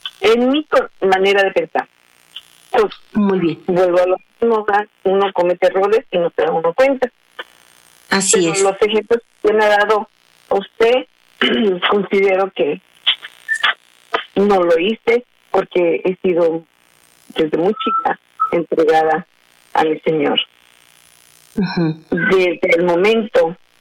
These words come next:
Speaker 1: ya un momento así, este, ya Él me dice,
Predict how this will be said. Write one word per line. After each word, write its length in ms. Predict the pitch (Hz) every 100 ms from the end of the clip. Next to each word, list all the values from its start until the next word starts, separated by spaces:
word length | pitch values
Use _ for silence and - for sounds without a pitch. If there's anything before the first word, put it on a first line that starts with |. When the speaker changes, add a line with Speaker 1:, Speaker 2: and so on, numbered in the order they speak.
| _
Speaker 1:
ya 280 | 170 180 180
un 200 | 190 196
momento 460 | 190 180 170 - 165
así, 600 | 160 - 175 175 165 175 - _ -
este, 800 | 165 165 _ _ 156 151 143 - - - - - - - - - - - - 180
ya 340 | 165 180 170
Él 220 | 165 165
me 120 | 170 165
dice, 500 | 160 - 175 147